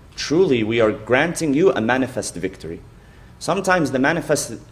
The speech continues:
victory is there. It's dormant. The seeds are there. Yet,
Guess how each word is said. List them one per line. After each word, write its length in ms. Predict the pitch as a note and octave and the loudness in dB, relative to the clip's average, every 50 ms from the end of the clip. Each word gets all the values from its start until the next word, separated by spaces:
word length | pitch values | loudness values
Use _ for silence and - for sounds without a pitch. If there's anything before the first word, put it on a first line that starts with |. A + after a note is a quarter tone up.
| - - - | -20 -14 -2
victory 440 | A2+ D#3 D3 D3+ - D3+ D3 C3+ - | -2 -2 -2 0 0 2 2 4 2
is 200 | A#2 G2+ G2+ F2+ | 2 -2 0 2
there. 480 | G#2 A#2+ C3+ C#3+ C3 A2+ F#2+ F2 - - - - - - - - - - - - - | 4 6 6 6 6 4 2 -2 -6 -14 -18 -20 -20 -20 -20 -20 -20 -20 -20 -6 -6
It's 180 | A#2+ - - | -6 -6 -4
dormant. 800 | G2+ G2+ G2 C3 D3 D#3 D#3+ D3+ C3+ A2 F2 - - - - - - | -8 2 4 4 4 6 4 2 2 0 -2 -4 -8 -10 -10 -10 -6
The 80 | - A#2 | -4 -4
seeds 580 | - - - - E3+ G#3 A3 A3 G3+ C#3+ B2+ A#2 | -2 -2 -2 0 2 2 4 4 2 2 0 2
are 180 | - A#2+ A2+ | 2 2 2
there. 320 | F#2+ G2 F2+ E2+ E2 - - - - - - - - | 2 0 -2 -2 -4 -6 -10 -18 -20 -20 -20 -10 2
Yet, 400 | A2 C#3+ F#3+ G3+ - - - | 4 4 4 4 0 -6 -16